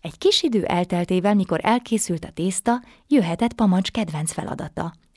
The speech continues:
a tészta kis kosárkákba való adagolása. Pamacs fogott két evőkanalat,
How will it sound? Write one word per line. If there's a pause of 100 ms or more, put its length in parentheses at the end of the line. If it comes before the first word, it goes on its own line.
(120)
a
tészta
kis
kosárkákba
való
adagolása. (640)
Pamacs
fogott
két
evőkanalat,